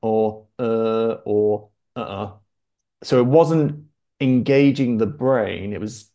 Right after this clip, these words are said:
it was, like, almost bypassing the brain, which was really interesting 'cause it was like,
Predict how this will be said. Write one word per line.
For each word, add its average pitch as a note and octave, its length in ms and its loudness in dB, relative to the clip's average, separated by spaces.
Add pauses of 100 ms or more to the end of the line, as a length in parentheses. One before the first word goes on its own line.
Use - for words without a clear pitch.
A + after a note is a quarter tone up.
(140)
it A#2+ 80 -2
was, A2+ 320 -2
like, A#2 400 -2
almost A#2+ 360 -4
bypassing C3 640 -2
the G2+ 80 -4
brain, G#2+ 500 -2
which A#2 160 -4
was C3 120 -6
really D#3+ 280 2
interesting A#2 380 -6
'cause A#2+ 160 -6
it - 20 2
was A#2 140 0
like, A2 260 0